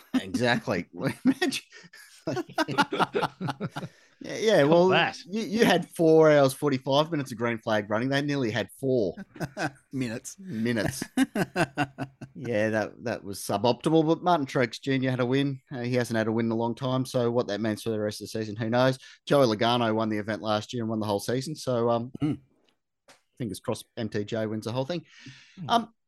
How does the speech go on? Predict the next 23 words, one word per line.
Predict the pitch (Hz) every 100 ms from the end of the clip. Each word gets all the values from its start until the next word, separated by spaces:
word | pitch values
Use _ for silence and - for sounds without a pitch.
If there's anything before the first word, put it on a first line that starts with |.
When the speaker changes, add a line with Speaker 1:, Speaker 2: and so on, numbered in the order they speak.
| _ _ -
Speaker 1:
how's | 247 370
the | -
brewery | 123 120 190
situation | - 135 143 113 101 98
in |
Bathurst, | 85 85 82 -
Richard? | 120 - - _
Speaker 3:
Yeah, | 143 117
good. | 85 95 82 _ _ _ _ _ _ _ -
Yeah. | 135
Speaker 1:
Bloody | 107
good? | 113 120 156 _
Speaker 3:
Yeah, | 127 107 -
real | 101 92
good. | - - - -
Speaker 2:
Were | 151
you | 151 151
reckless? | 147 147 180 175 - - -
Speaker 3:
<laughs> | - - - -
Yeah, | 107 85 -
real | 135 117 110 107 104
good. | 98 95 82
Re-, | 123 123